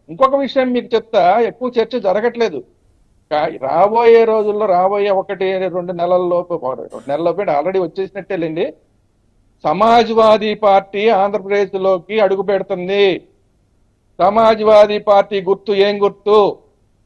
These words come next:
సైకిల్ గుర్తు. సైకిల్ గుర్తు రెండు చోట్ల ప-,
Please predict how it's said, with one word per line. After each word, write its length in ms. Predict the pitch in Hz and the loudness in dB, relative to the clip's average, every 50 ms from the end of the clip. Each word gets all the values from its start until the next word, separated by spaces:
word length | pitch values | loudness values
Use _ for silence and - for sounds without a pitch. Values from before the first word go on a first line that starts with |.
| _ _ - 190 | _ _ 0 2
సైకిల్ 380 | 190 208 208 208 220 220 208 | 4 4 4 2 -2 -4 -2
గుర్తు. 600 | 190 190 202 - - - 208 214 214 190 151 - - _ _ _ _ _ _ _ _ _ _ _ _ _ _ _ _ _ _ - | -2 -2 -2 -2 0 2 2 4 4 4 2 -2 -6 _ _ _ _ _ _ _ _ _ _ _ _ _ _ _ _ _ _ 0
సైకిల్ 400 | 180 196 220 208 - 233 240 226 214 | 2 4 4 4 2 2 0 0 0
గుర్తు 300 | 202 220 208 - - 254 | 0 -2 -4 0 0 0
రెండు 400 | 233 220 214 214 214 208 208 - 208 | 2 2 2 2 0 0 0 2 2
చోట్ల 240 | 202 214 208 226 220 | 0 2 2 0 0
ప-, 280 | 220 220 202 202 196 | 2 2 2 2 2